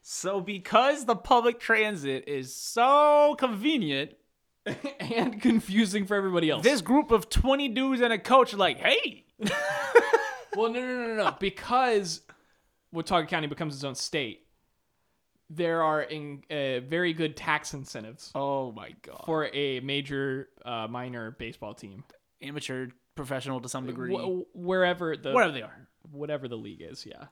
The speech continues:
Speaker 1: Wow. So
Speaker 2: For, in the state of Watauga.
Speaker 1: the state of Watauga is
Speaker 2: Actually, you know what?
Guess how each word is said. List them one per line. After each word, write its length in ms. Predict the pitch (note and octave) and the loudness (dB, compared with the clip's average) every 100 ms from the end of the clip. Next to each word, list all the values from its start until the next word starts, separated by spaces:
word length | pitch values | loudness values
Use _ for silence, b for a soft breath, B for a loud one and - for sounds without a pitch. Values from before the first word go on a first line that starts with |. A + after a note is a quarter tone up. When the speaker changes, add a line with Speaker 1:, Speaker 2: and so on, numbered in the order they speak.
| _ | _
Speaker 1:
Wow. 440 | - A2 B2+ A#2 A2 | -8 -4 0 -2 -4
So 300 | - - E3+ | -10 -4 0
Speaker 2:
For, 100 | D#3+ | 2
in 100 | G3 | 2
the 80 | F#3+ | 0
state 340 | F3+ G3+ F#3+ | -2 0 2
of 120 | F#3+ | 0
Watauga. 380 | D#3 D#3 D3+ C#3 | -2 -2 -2 -2
Speaker 1:
the 40 | D3+ | -4
state 260 | F#3+ G3 | 0 0
of 120 | A3 | 0
Watauga 640 | A3 - - F#3 F#3 D#3+ C#3+ | -2 -6 -2 0 0 -4 -6
is 60 | D#3 | -2
Speaker 2:
Actually, 300 | B3 B3 B3 | -2 -2 -4
you 80 | B3 | 0
know 80 | |
what? 200 | A3+ - | 0 0